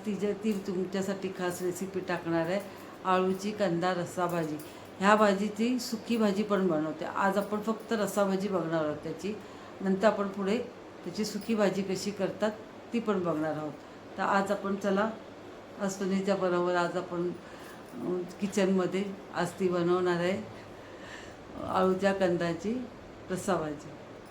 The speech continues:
चला तर मग, thank you. आणि आज जर तिची भाजी तुम्हाला जर खरोखर आवडली,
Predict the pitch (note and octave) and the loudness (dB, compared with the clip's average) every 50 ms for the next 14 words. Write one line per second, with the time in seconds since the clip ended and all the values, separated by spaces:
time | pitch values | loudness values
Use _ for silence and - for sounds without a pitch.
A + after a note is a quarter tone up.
0 | - - - G#3 G3 F3+ F3+ F3+ - F3+ D#3 D3+ D#3+ D#3 D#3 - - - - - | -16 -6 0 2 2 2 2 2 0 0 0 -2 -4 -6 -8 -10 -14 -16 -18 -18
1 | - - - - - - - - - - G#3 G3+ G3 G3 - F3+ F3 F3 F3 F3 | -16 -16 -16 -16 -16 -16 -16 -12 -4 -2 0 0 2 2 2 2 2 0 -2 -4
2 | - - _ _ _ _ _ _ _ _ - - - - - - - - - - | -10 -16 _ _ _ _ _ _ _ _ -20 -20 -18 -18 -18 -18 -18 -18 -18 -18
3 | - - - - - - - - - - - - F#3 G3 G#3+ G3+ G3 G3 G3+ G3 | -18 -18 -16 -16 -18 -18 -18 -18 -16 -10 -4 0 2 2 4 6 8 8 8 6
4 | - F#3+ G#3 G3+ - G#3+ - - A3 G3+ G3+ G3 F#3+ F#3 F#3 - F3+ F#3+ F#3+ F#3+ | 6 2 0 2 2 0 2 4 4 6 6 6 6 6 2 0 2 2 4 4
5 | F#3+ F#3+ F#3 G3 G3 G3+ - F#3+ F#3 G3 G3 G3 G#3 - - - - F3 E3+ F#3+ | 4 4 6 4 4 4 4 4 4 4 4 4 2 2 2 2 4 4 6 6
6 | G3 G3+ F#3+ E3+ D#3+ D#3+ | 4 4 2 0 0 -2